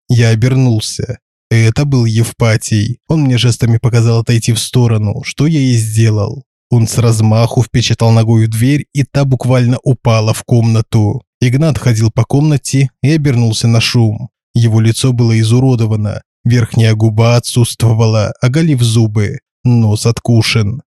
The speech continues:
Левая щека порвана. Его рубашка была залита кровью. Глаза, смотрящие на нас, были белого цвета, с крупными кровавыми прожилками. Игнат, вернее, то, что раньше было Игнатом, зарычал и кинулся на нас.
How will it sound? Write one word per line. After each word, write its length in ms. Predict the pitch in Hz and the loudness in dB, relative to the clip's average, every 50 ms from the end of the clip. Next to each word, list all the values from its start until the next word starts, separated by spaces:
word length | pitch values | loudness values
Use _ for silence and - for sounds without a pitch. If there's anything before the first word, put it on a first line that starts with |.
| _ _ _ | _ _ _
Левая 380 | 123 117 120 110 110 107 110 | 0 2 2 2 2 0 0
щека 340 | 110 - - 123 - - 113 | 0 0 -2 -2 0 0 -2
порвана. 720 | - - 139 135 127 117 107 113 107 104 104 101 - - - _ _ _ | 0 0 0 0 0 0 0 0 -2 -2 -2 -4 -6 -8 -14 _ _ _
Его 260 | 117 120 117 113 117 117 | 0 0 2 2 2 2
рубашка 500 | 113 107 107 113 120 127 - - - 127 | 2 2 2 2 2 0 0 -2 -4 -2
была 260 | 127 135 139 143 139 | 0 0 2 2 0
залита 480 | 123 117 120 113 107 104 - - - | 2 2 0 0 0 -2 -2 -4 -4
кровью. 800 | 110 - - 113 113 113 107 107 107 104 104 104 104 113 123 - - _ _ _ _ _ | -2 0 2 2 4 2 2 0 0 2 2 2 2 0 -2 -6 -8 _ _ _ _ _
Глаза, 420 | - 127 120 127 123 120 131 156 147 | -2 0 2 2 2 2 2 2 0
смотрящие 680 | - - 120 107 - 113 113 110 110 - - 120 113 | 0 0 -2 0 0 0 0 0 0 0 0 0 2
на 140 | 110 113 113 | 2 2 2
нас, 340 | 110 107 104 98 - - - - | 2 2 0 -2 -6 -10 -6 -4
были 320 | 120 117 113 117 110 113 | -2 0 0 0 0 -2
белого 480 | 110 104 113 113 110 107 107 107 110 113 | -2 0 0 0 2 2 2 2 0 0
цвета, 640 | - - 117 110 110 107 107 - - 107 101 107 - _ _ _ | 0 0 0 2 2 2 0 0 -2 -2 -2 -4 -8 _ _ _
с 120 | - - | -10 -8
крупными 600 | - - 123 120 117 117 117 - 143 139 143 147 147 | -4 0 2 2 2 2 0 0 0 0 0 0 0
кровавыми 600 | - 143 143 135 120 120 113 104 107 110 113 113 | 0 0 0 0 2 0 0 2 2 2 2 0
прожилками. 960 | - - 120 117 110 113 120 117 110 - - 117 107 107 104 101 107 107 - _ _ _ _ - | 0 0 0 0 2 2 2 0 0 0 0 0 0 0 0 -2 -4 -8 -10 _ _ _ _ -2
Игнат, 480 | 120 113 123 123 147 151 135 - - | 0 2 2 2 2 2 0 0 -2
вернее, 480 | 123 113 110 123 110 113 113 110 110 110 | -2 0 0 2 2 2 2 2 0 0
то, 160 | - 123 113 | 0 0 0
что 220 | - - - 127 | 0 0 -2 0
раньше 340 | 117 123 113 110 110 - 120 | 0 2 0 0 0 -2 -2
было 320 | 107 113 113 110 110 110 110 | 0 0 0 2 2 0 0
Игнатом, 560 | 107 113 113 113 117 117 - 147 143 143 135 | 2 2 2 2 2 0 0 0 0 0 0
зарычал 640 | 131 147 156 147 135 - - - 110 107 107 110 117 | 0 0 0 0 -2 -2 -2 -2 0 0 0 0 0
и 60 | 117 | -2
кинулся 480 | - - 113 110 110 107 104 - - | 0 0 0 2 2 2 0 0 0
на 120 | 117 117 117 | 2 2 2
нас. 520 | 113 110 107 101 104 113 - - - - | 2 2 0 -2 -4 -8 -12 -14 -16 -18